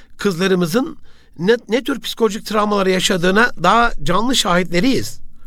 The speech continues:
İlahiyattan başka bir bölüm tercih edemez diye mühendisliğe alınmayarak diplomalarına şer konulan üniversiteli gençlerimiz, biz bunların canlı şahitleriyiz. Unutmadık bunları.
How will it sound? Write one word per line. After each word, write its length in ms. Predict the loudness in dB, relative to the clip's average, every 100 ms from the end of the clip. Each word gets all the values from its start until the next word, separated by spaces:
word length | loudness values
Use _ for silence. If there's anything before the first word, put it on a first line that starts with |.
| -16 -18 -18 -16 -16 -18 -4
İlahiyattan 680 | 2 4 4 2 0 -2 0
başka 320 | -2 -2 0
bir 100 | 2
bölüm 220 | 4 2
tercih 340 | 2 0 2 2
edemez 400 | 2 4 2 2
diye 280 | 0 0 -4 -14 -16 -18 -18 -8
mühendisliğe 640 | 2 2 2 0 0 2
alınmayarak 880 | 2 2 2 2 2 0 -4 -10 -2
diplomalarına 640 | 0 2 2 4 2 2
şer 360 | 2 4 2 2
konulan 520 | -4 -2 0 0 0 -4 0 2
üniversiteli 600 | 4 4 2 0 -4 0
gençlerimiz, 720 | 0 -2 -2 -2 0 -2 -6 -14 -18 -20 -20 -6
biz 200 | -2 0
bunların 340 | 2 2 2 2
canlı 320 | 2 2 2
şahitleriyiz. 640 | 2 2 0 0 2 2
Unutmadık 540 | 4 2 2 0 -2 -2
bunları. 360 | -2 -2 -4